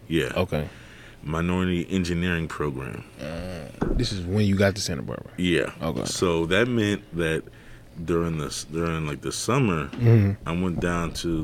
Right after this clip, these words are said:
Speaker 1: the dorms for, before the school start, a couple weeks, and they gave us, like, kind of a, a lay of the land, a crash course of what's gonna happen.
Speaker 2: Mm.
Speaker 1: So we stayed in the dorms for a couple weeks.
Speaker 2: Yeah.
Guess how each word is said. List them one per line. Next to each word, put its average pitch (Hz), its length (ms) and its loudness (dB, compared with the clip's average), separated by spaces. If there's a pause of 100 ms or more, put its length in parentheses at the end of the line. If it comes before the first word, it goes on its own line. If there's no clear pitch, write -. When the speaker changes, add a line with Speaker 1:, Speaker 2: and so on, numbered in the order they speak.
(140)
Speaker 1:
the 69 80 -8
dorms 87 380 -2
for, 73 320 -4 (260)
before 85 420 0
the 101 80 0
school 107 400 0
start, 87 260 -2 (180)
a - 60 -20
couple 98 320 -2
weeks, 113 320 0
and 80 180 -2
they 82 80 0
gave 85 300 -2
us, 80 260 -4
like, 80 300 -2 (340)
kind 82 220 -4
of 76 160 -6
a, 73 260 -4 (720)
a 80 40 2
lay 85 240 4
of 85 100 2
the 80 60 0
land, 90 380 2
a 78 40 -4
crash 87 400 0
course 85 240 -4
of 76 80 -4
what's 80 140 -2
gonna 82 180 -6
happen. 92 540 -2
Speaker 2:
Mm. 90 540 -10 (220)
Speaker 1:
So - 160 -6
we 80 140 -4
stayed 95 200 4
in 90 80 2
the 85 60 -2
dorms 87 280 -2
for - 120 -10
a 85 40 -4
couple 95 340 0
weeks. 98 480 0
Speaker 2:
Yeah. 87 420 -2